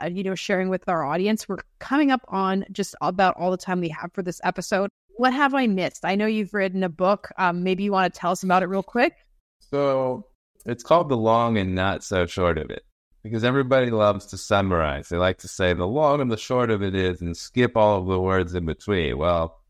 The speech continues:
Speaker 2: life is long, and there's a lot of information that you need. So the long and not so short of it is,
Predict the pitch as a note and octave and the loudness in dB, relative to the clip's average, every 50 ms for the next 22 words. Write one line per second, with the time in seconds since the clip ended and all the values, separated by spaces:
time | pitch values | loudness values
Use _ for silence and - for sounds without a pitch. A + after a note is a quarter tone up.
0 | _ _ _ _ _ - - G#2 B2 C3+ B2 - A2 G2+ F2+ E2+ F#2 G#2 G#2 F2+ | _ _ _ _ _ -6 -2 0 2 2 2 0 -2 -2 -2 0 2 2 4 4
1 | D#2+ C#2 G#1+ G1+ - _ _ - F#2+ F#2+ G2 F#2+ F#2 F#2+ F#2 G2 G#2+ G#2+ A2 A2 | 2 0 -4 -8 -14 _ _ -6 -4 -2 0 0 0 0 0 0 2 2 2 4
2 | A2 G#2 F#2 F#2+ F#2 F#2+ - F#2+ F2+ F2 F2 F2 F2+ F2+ - - F2+ D#2+ D2 C#2 | 2 2 2 0 -2 -4 -4 -6 -4 -2 0 0 0 -2 -2 -6 -8 -8 -8 -10
3 | C2 G#1 - A#1+ B1+ C2 C2 A1 - - _ _ _ _ _ _ _ - - - | -12 -14 -12 -12 -10 -10 -10 -10 -14 -18 _ _ _ _ _ _ _ -20 -18 -12
4 | - - F#2 F2 E2+ E2+ E2+ D#2+ E2+ F2 F2+ G2 G2+ G#2 G2+ G2+ G2 F#2 F2 F2+ | -4 0 2 2 2 2 2 0 0 0 2 4 4 6 6 4 4 2 0 0
5 | F2+ E2+ E2+ F2 - - - F2 D#2 D2+ - - E2 D2+ C#2+ C2 B1+ B1 C2 B1+ | 0 0 0 -2 -4 -4 -4 -2 -2 -2 -4 -4 -2 -2 -2 -2 -2 -4 -4 -4
6 | - A1 A#1 A#1+ A#1+ A#1 | -4 -4 -4 -6 -8 -10